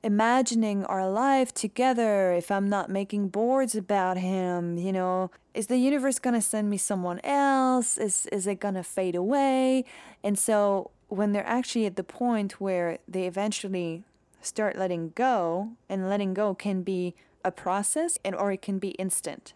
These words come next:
That really depends on how much resistance you have going on and the kind of momentum you've been building up.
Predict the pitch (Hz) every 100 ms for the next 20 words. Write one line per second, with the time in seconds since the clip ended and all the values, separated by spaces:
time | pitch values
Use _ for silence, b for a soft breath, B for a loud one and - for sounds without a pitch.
0 | _ 180 165 190 226 214 190 - 190 185
1 | 180 - - 185 185 202 208 208 - 190
2 | 196 - 196 180 180 - - - - _
3 | 185 185 175 180 175 175 196 190 180 170
4 | 180 208 247 B B B B 196 196 -
5 | 202 196 185 180 175 175 180 170 175 170
6 | 170 165 160 143 -